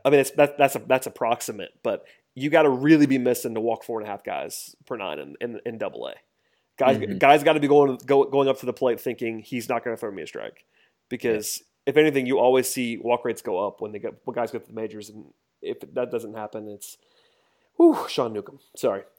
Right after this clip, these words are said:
Speaker 2: Yeah.
Speaker 1: Hopefully that,
Speaker 2: <laughs>
Speaker 1: hopefully the light comes on. Uh, I saw him pitch a little bit. Um, I've not seen a ton of spring training, candidly, but he didn't look awful in the one start I saw. I think it was earlier. Was it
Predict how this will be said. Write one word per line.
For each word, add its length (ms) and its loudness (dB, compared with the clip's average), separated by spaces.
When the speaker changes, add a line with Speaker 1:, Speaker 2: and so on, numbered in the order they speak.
Speaker 2:
Yeah. 160 -14
Speaker 1:
Hopefully 320 6
that, 200 8
Speaker 2:
<laughs> 20 -4
Speaker 1:
hopefully 220 4
the 60 6
light 140 8
comes 220 0
on. 420 4
Uh, 220 0
I 60 0
saw 180 -2
him 80 0
pitch 220 -2
a 40 -4
little 200 -2
bit. 280 2
Um, 440 -4
I've 140 -2
not 200 -2
seen 180 -10
a 40 -20
ton 200 -6
of 60 -6
spring 220 -8
training, 320 -4
candidly, 460 -2
but 280 -2
he 140 -6
didn't 180 -4
look 180 4
awful 520 -2
in 140 -2
the 60 -6
one 280 0
start 300 0
I 60 2
saw. 340 2
I 40 -2
think 120 -4
it 40 -6
was 100 -8
earlier. 300 -2
Was 140 -8
it 100 -8